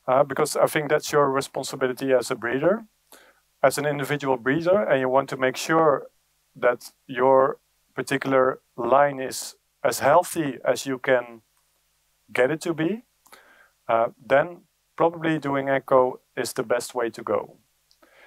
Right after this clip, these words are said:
For the entire breed, I would say if you have a certain amount of money to spend in, on getting the, uh, the, the, the health of the breed better, then it's probably not a,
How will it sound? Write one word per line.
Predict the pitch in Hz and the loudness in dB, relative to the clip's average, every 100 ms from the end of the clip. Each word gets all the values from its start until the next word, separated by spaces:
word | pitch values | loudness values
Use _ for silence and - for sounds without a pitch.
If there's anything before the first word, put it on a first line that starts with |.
| _ _ _ _ _ | _ _ _ _ _
For | - 151 | -2 0
the | 139 | 0
entire | 139 156 143 131 | 0 4 4 2
breed, | 110 123 160 240 - _ _ _ _ _ _ _ _ _ _ _ _ _ - | -2 -4 -4 -6 -14 _ _ _ _ _ _ _ _ _ _ _ _ _ 2
I | |
would | 131 143 | 2 2
say | - 156 147 147 - | -2 2 2 0 -4
if | 135 - | -6 0
you | 127 | 4
have | 135 - - - | 4 2 -12 -12
a | |
certain | 123 - 147 143 | -6 -2 -2 -2
amount | 131 127 | 0 0
of | 123 - | 0 -2
money | 127 127 | -2 -2
to | 123 | -10
spend | 123 - - 135 180 220 - _ | -10 -10 0 2 2 -6 -16 _
in, | 131 123 123 127 _ _ - | -8 -8 -12 -20 _ _ 0
on | 135 127 | 2 2
getting | 135 135 131 - | 0 0 -2 -4
the, | 127 - _ _ _ | -6 -6 _ _ _
uh, | 135 175 | 4 4
the, | - - | -6 -14
the, | - 123 113 _ _ _ | -4 -4 -4 _ _ _
the | 123 120 117 | 0 2 0
health | 107 139 139 - | 2 2 2 -8
of | 135 | -8
the | 127 | -6
breed | 120 123 - - _ | -4 -6 -6 -20 _
better, | 123 127 156 208 220 _ _ _ _ _ _ - | 0 2 2 0 -6 _ _ _ _ _ _ 0
then | 131 131 - _ _ _ | 0 0 -16 _ _ _
it's | 135 - | -12 -2
probably | 165 156 | -2 0
not | 139 139 | 0 2
a, | 127 - | 2 0